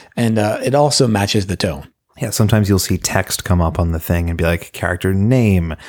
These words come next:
Speaker 2: uh, interests," you know, <laughs> like, uh, what, if it's a superhero movie, what their superpower is, that kind of thing, when they're,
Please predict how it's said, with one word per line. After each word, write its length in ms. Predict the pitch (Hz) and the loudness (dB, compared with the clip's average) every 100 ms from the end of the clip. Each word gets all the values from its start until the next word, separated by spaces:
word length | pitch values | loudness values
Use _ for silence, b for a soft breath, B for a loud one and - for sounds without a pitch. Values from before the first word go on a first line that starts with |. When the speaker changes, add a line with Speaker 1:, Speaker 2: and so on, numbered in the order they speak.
| B B | B B
Speaker 2:
uh, 160 | - 87 - | -6 -6 0
interests," 800 | 120 107 85 - - - 98 90 | 0 0 -2 -2 -2 -2 -4 -4
you 100 | 101 | 0
know, 340 | 95 87 92 | 0 2 0
<laughs> 40 | 104 | 0
like, 180 | 92 - | -2 0
uh, 160 | 87 | 0
what, 220 | 87 87 | 0 -2
if 180 | 98 90 | -2 -4
it's 140 | - 95 | -4 -4
a 20 | |
superhero 400 | - 98 92 98 | -2 0 2 4
movie, 220 | 98 98 | 2 2
what 140 | 95 | 2
their 100 | 110 | 2
superpower 680 | 110 131 107 - 85 82 82 | 0 0 -2 0 0 2 0
is, 220 | 80 82 | 0 0
that 160 | 82 85 | -2 -2
kind 160 | 87 85 | -2 -2
of 80 | |
thing, 240 | - 82 85 | -2 -2 0
when 80 | 82 | -2
they're, 180 | 82 | -2